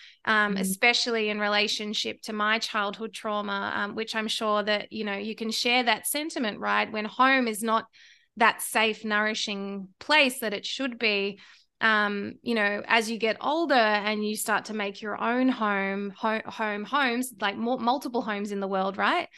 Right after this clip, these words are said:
Speaker 1: Um, it does become a, um, a bit of a question of, like, okay, like, I am my first home in the world.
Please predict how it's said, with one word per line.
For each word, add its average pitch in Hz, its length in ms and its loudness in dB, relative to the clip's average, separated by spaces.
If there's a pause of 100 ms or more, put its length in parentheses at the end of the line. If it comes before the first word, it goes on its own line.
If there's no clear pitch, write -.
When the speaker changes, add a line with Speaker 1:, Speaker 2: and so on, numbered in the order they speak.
(420)
Speaker 1:
Um, 214 560 2 (120)
it 240 200 2
does 247 280 6
become 220 380 -2
a, 208 400 2
um, 208 340 0
a - 80 -2
bit 226 140 4
of 214 80 0
a 226 60 -2
question 226 500 -2
of, 202 120 -2
like, 202 220 2
okay, 277 520 0
like, 214 280 2 (480)
I 254 220 10
am 240 260 4
my 214 220 2
first 240 680 0 (160)
home 220 480 2
in 220 180 -2
the 208 100 -2
world. 208 520 -2